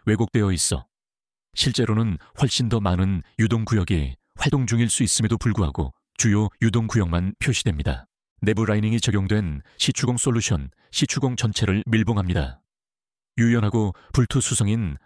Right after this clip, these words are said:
사각 앞시, 솔인스트 플루트 블랭크 라이너는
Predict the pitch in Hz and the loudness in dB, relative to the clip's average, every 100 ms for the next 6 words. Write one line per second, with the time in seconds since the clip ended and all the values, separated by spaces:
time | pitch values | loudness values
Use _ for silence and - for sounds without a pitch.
0 | _ - 131 113 90 - 82 67 - _ | _ -2 -2 0 -2 0 -4 -4 -12 _
1 | _ - 123 117 107 - 123 131 120 - | _ -2 0 2 0 0 0 0 0 0
2 | 120 113 110 - 104 98 92 80 69 | 0 2 0 0 0 2 2 0 -2